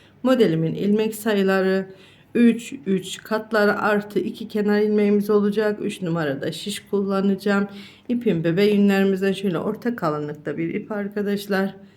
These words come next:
Modelimi anlatabilmem için kısa bir ilmek attım. Lastik olarak da bir ters bir düz ördüm. Siz istediğiniz lastiğinizi örebilirsiniz. İpinizi, şişinizi ayarladıysanız örgümüze geçelim.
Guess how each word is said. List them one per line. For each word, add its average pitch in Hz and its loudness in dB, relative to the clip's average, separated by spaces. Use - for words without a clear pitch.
Modelimi 220 4
anlatabilmem 208 0
için 208 -4
kısa 214 -4
bir 180 2
ilmek 170 -2
attım. 208 0
Lastik 214 -2
olarak 156 0
da 165 -4
bir 202 0
ters 160 -2
bir 175 0
düz 156 -8
ördüm. 202 0
Siz 269 -2
istediğiniz 185 0
lastiğinizi 175 -2
örebilirsiniz. 165 -2
İpinizi, 196 2
şişinizi 190 -2
ayarladıysanız 170 -2
örgümüze 196 0
geçelim. 165 -4